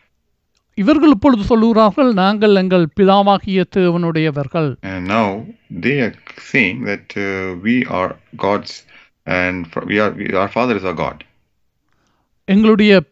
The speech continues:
Speaker 1: தகப்பன் பிதாவாய், எங்களுடைய பிதா தேவனாய் இருக்கிறார்.
Speaker 2: And that, uh, our, our God is our Father.
Speaker 1: இந்த வேளையிலே தான் இயேசு கிறிஸ்து சொல்லுகிறார், நாற்பத்தி நாலாவது வசனத்தை வாசிப்போம்,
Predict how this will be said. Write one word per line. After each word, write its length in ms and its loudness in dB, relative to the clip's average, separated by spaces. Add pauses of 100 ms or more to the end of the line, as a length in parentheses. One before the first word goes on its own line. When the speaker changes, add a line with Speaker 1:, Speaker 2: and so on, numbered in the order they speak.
(300)
Speaker 1:
தகப்பன் 600 2
பிதாவாய், 640 2
எங்களுடைய 440 -2
பிதா 240 2 (120)
தேவனாய் 440 2
இருக்கிறார். 440 -4
Speaker 2:
And 100 -10
that, 200 -10 (140)
uh, 600 -6
our, 420 -2
our 300 -4 (120)
God 460 -2
is 60 -12
our 160 -6
Father. 300 -2 (1400)
Speaker 1:
இந்த 140 4
வேளையிலே 500 2
தான் 220 0
இயேசு 320 -2
கிறிஸ்து 260 -6
சொல்லுகிறார், 600 -2
நாற்பத்தி 400 -2
நாலாவது 400 0
வசனத்தை 440 -4
வாசிப்போம், 640 -6